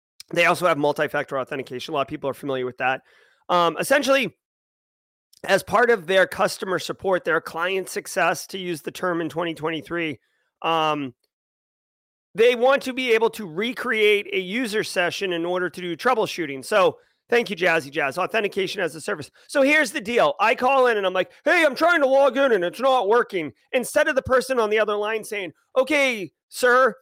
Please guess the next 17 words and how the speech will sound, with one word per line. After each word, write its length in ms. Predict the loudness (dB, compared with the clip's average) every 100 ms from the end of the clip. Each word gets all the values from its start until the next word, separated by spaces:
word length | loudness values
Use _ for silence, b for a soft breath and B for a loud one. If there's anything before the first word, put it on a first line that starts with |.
| _
can 140 | -6 -4
you 80 |
please 320 | -4 -4 -4 -4
describe 640 | -6 -6 0 2 2 2
what 160 | 0
you're 80 | -2
seeing? 480 | -6 -4 -4 -4 -6
Can 160 | -8 -8
you 80 |
please 320 | -8 -6 -6 -6
explain 680 | -6 -10 -2 0 0 -2
what 280 | -4 -2 0
your 160 | 2 0
browser 500 | 2 2 2 2 0
version 400 | 0 0 -2 -2
is," 200 | -2 0
right? 260 | 0 0